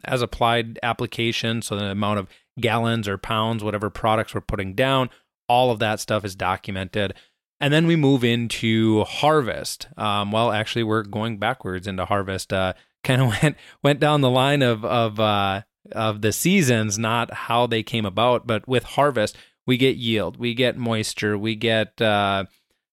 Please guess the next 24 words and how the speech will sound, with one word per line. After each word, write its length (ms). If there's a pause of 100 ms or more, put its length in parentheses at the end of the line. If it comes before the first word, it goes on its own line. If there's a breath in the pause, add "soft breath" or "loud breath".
(100)
um, 600 (340)
oh 220
gosh, 360
there's, 300
there's 260
so 160
many 220
other 420 (480 soft breath)
different, 640 (240)
uh, 460 (1500)
all 500
other 500 (120)
different 560 (400)
applications 800
or, 180
or 380 (100)
agronomic 880
data 280
layers 600
that, 440
that 140
are 80
coming 460
in, 500